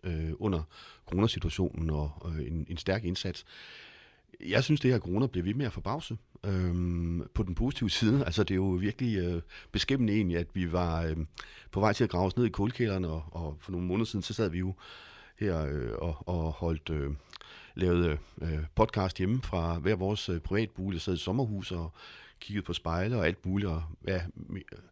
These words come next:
øh, pesten var på vej, og, øh, lukker vi Danmark? Og i, i dag går det jo godt, ikke? Altså, så, så, øh, de der nøgletal bliver ved med at overraske positivt.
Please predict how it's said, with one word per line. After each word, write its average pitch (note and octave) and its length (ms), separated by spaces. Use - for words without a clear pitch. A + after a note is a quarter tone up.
øh, E2+ 160
pesten A#2 400
var F#2 80
på E2 140
vej, F2 340
og, E2 200
øh, F2+ 60
lukker G2 220
vi F#2+ 80
Danmark? F#2 340
Og F2 80
i, E2 280
i F#2+ 40
dag F2+ 240
går G#2+ 160
det F2 80
jo C#2+ 120
godt, - 340
ikke? G#2 220
Altså, - 140
så, G2 220
så, F2+ 400
øh, E2+ 180
de B2 140
der C#3+ 80
nøgletal G#2+ 400
bliver F2+ 140
ved G2+ 140
med C#3+ 120
at G#2+ 60
overraske G2 400
positivt. D#2 440